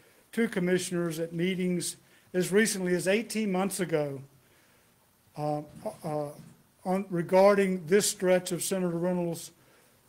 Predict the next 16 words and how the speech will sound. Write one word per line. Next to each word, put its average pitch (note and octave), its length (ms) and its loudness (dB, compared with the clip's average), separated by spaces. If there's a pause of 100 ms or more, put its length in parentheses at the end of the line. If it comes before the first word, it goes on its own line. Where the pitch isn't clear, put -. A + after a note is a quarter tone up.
(720)
receiving F#3+ 600 0
speed A3+ 460 0
bumps. D#3 540 -2 (560)
And G3 120 0
we A#3 100 2
were G#3 140 2
given G3+ 380 2
assurances G3+ 880 0
by E3+ 220 2
commissioners E3+ 640 -4
that D3 140 -12
there F3 180 0
was E3+ 340 2
a D#3 60 -6
process G3 640 0
underway F3 480 -4